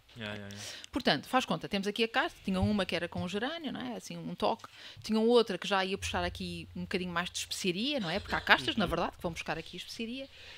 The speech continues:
Speaker 2: E depois faz de conta, não é? Ok, que elas vão ali estagiar, porque este, este vinho tem aqui um estágio em barrica novo, carvalho novo, tá bem?
Speaker 3: Uhum.
Speaker 2: De doze meses. Faz conta que vamos aqui fazer com que ela vá estagiar aqui. Tá bem?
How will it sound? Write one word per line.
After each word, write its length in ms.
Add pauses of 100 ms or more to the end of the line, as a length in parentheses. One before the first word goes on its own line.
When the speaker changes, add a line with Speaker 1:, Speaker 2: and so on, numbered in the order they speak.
Speaker 2:
E 80
depois 240
faz 260
de 80
conta, 340
não 140
é? 160
Ok, 220
que 80
elas 160
vão 100
ali 160
estagiar, 580
porque 180
este, 200
este 200
vinho 180
tem 160
aqui 160
um 60
estágio 460
em 200
barrica 480
novo, 500
carvalho 360
novo, 260
tá 100
bem? 280
Speaker 3:
Uhum. 120
Speaker 2:
De 120
doze 280
meses. 380 (280)
Faz 220
conta 240
que 60
vamos 260
aqui 320 (240)
fazer 360
com 220
que 320 (260)
ela 280
vá 140
estagiar 560 (160)
aqui. 360 (1700)
Tá 100
bem? 200